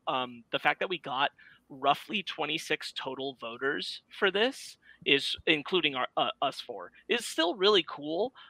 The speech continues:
Uh, really grateful to everybody who voted. Thank you so much for engaging with us on Instagram, Twitter, and to our personal friends in our lives who also contributed to this. Um, I,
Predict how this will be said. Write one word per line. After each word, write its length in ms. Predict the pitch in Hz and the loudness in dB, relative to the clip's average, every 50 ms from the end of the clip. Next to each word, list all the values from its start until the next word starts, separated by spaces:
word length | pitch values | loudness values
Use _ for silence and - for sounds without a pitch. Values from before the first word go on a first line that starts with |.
| _ - | _ 6
Uh, 180 | 160 156 151 143 139 | 8 8 8 8 6
really 220 | 160 208 254 254 | 2 0 0 0
grateful 400 | 185 - 151 143 151 - 196 175 | -2 0 0 0 0 -2 -4 -2
to 60 | 151 131 | -2 -2
everybody 500 | 120 120 143 135 - 135 131 127 127 127 | 0 -2 -4 -4 -2 -2 -2 -2 -2 -4
who 240 | - 147 135 131 120 113 | -8 -10 -10 -10 -12 -12
voted. 340 | 120 117 120 123 139 156 - | -14 -10 -6 -6 -6 -6 -6
Thank 220 | - 123 127 143 | -8 -12 -12 -12
you 80 | - 151 | -10 -8
so 180 | - - 135 120 | -6 -6 -6 -6
much 280 | 117 113 117 127 - - | -6 -6 -6 -6 -6 -8
for 100 | - 123 | -8 -10
engaging 380 | 117 117 120 113 113 139 131 | -10 -8 -8 -8 -8 -8 -8
with 100 | 135 131 | -8 -6
us 200 | 135 139 131 - | -6 -4 -2 -2
on 100 | 151 123 | -2 -2
Instagram, 460 | 113 117 123 - - - 143 135 131 | -2 -6 -8 -10 -8 -8 -8 -8 -8
Twitter, 300 | - - - 127 139 151 | -8 -8 -4 -2 0 2
and 220 | - - 160 175 175 - | 4 4 4 4 4 2
to 100 | 185 175 | 4 6
our 140 | 165 151 | 6 6
personal 420 | - - - 143 - - 147 139 135 | 6 2 -2 -2 -2 -2 -4 -6 -4
friends 300 | - 139 135 131 131 135 | -4 -4 -6 -4 -6 -6
in 40 | 127 | -4
our 120 | 123 123 | -4 -2
lives 260 | 113 113 113 113 - | 0 -2 -2 -2 -4
who 160 | - 135 127 | -8 -8 -8
also 240 | 113 110 110 - 127 | -6 -8 -6 -8 -10
contributed 540 | - - 131 - - 127 120 120 117 117 - | -12 -10 -12 -12 -12 -10 -10 -10 -10 -10 -10
to 100 | - 139 | -8 -6
this. 240 | 135 143 156 - - _ _ - - - - - - - - | -4 -4 -4 -6 -12 _ _ -18 -14 -12 -10 -10 -10 0 6
Um, 280 | - 147 143 139 135 123 - - 113 - - _ _ _ _ _ _ _ _ _ _ _ _ _ - | 8 10 10 10 10 8 4 0 -8 -14 -16 _ _ _ _ _ _ _ _ _ _ _ _ _ 8
I, 320 | 143 165 180 202 226 220 | 10 12 12 10 8 6